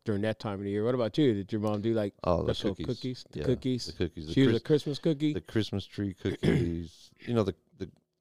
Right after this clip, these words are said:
Speaker 2: all the ones that you cut out with the cookie cutters, the Santa Claus
Speaker 1: Right.
Speaker 2: face. She decorated the Christmas trees, the ornament cookies, all those type of cookies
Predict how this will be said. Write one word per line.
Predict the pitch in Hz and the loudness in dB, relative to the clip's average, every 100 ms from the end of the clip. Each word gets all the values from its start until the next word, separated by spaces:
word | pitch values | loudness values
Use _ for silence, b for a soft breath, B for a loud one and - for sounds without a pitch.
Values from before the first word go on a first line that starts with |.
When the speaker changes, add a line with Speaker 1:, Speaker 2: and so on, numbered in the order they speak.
| - | 0
Speaker 2:
all | 107 | 2
the | 120 | 2
ones | 98 98 | 2 2
that | 90 | 0
you | 69 82 | -4 -4
cut | 98 82 | -2 0
out | 80 - | 0 -4
with | 80 | -10
the | |
cookie | - 87 - | -10 -12 -10
cutters, | - 73 71 | -12 -10 -10
the | 76 | -10
Santa | - 90 87 | -4 -4 -2
Claus | 85 98 | 0 0
Speaker 1:
Right. | 90 | 0
Speaker 2:
face. | 85 82 80 80 - - | -2 -2 -4 -6 -12 -18
She | - | -14
decorated | 98 85 82 87 80 80 80 | -4 -2 -2 -6 -6 -8 -10
the | 78 | -12
Christmas | - 95 85 85 | -8 -8 -6 -8
trees, | - 92 85 82 78 | -8 -6 -4 -4 -6
the | - | -8
ornament | 87 82 80 76 - | -4 -2 -2 -8 -10
cookies, | 80 - 78 76 76 - b b b b b b | -12 -10 -8 -8 -10 -14 b b b b b b
all | - 95 107 107 | -2 2 2 2
those | 101 95 92 | 2 0 -2
type | - 87 82 | -4 -4 -4
of | 80 | -6
cookies | - 78 85 78 73 - | -8 -10 -10 -12 -12 -20